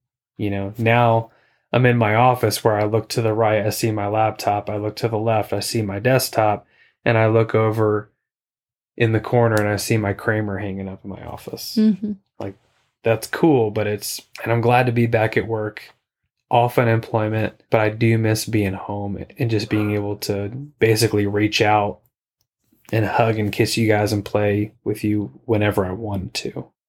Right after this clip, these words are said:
Speaker 2: Mm-hmm.
Speaker 1: That was kind of an experience for me today. It was bittersweet.
Speaker 2: Yeah.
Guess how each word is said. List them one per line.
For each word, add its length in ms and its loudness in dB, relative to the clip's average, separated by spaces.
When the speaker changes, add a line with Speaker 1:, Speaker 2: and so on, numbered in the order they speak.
Speaker 2:
Mm-hmm. 320 4
Speaker 1:
That 160 2
was 120 0
kind 200 -2
of 100 -4
an 80 -2
experience 520 -6
for 140 -10
me 100 -6
today. 500 -6
It 80 0
was 120 0
bittersweet. 680 -4
Speaker 2:
Yeah. 280 2